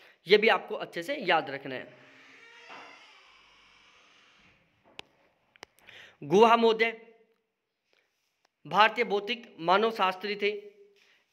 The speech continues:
एंथ्रोपोलॉजिकल सर्वे विभाग का पहला डायरेक्टर थे ये। इन्होंने भारत में प्रजातियों को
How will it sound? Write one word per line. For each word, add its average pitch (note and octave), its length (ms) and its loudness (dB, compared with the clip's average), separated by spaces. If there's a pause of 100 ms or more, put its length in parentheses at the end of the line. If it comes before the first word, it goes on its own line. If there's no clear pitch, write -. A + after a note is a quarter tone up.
एंथ्रोपोलॉजिकल A3 880 -2
सर्वे G#3 680 -8
विभाग F#3 380 -2
का G#3 80 -2
पहला G3 340 -2
डायरेक्टर F#3 540 -8
थे F#3+ 60 -6
ये। F#3+ 420 -10 (460)
इन्होंने A#3+ 300 6
भारत G#3 460 -2
में G#3 220 -4
प्रजातियों F#3+ 540 -8
को G3 400 -14